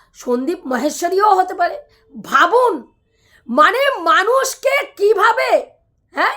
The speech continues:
নিজের মন গড়া গল্পকে সাজিয়ে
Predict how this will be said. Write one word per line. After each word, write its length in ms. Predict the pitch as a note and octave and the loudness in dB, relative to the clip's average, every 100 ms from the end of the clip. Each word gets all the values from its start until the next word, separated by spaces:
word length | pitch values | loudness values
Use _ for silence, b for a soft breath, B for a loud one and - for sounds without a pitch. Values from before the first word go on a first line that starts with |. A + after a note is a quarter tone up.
| - | -8
নিজের 520 | B3+ D4 C#4 G4 A4 A4+ - _ _ _ | -8 -6 -4 -2 -4 -4 -16 _ _ _
মন 360 | A3+ D4+ G#4 G#4 | 0 2 2 4
গড়া 300 | A4 A4 A4 | 6 6 2
গল্পকে 680 | D4+ D#4+ F#4 G#4 G#4+ G#4+ G#4 | -2 -4 -4 -6 -10 -8 -10
সাজিয়ে 580 | - D4+ C#4 F#4+ G#4 | -8 -8 -8 -8 -4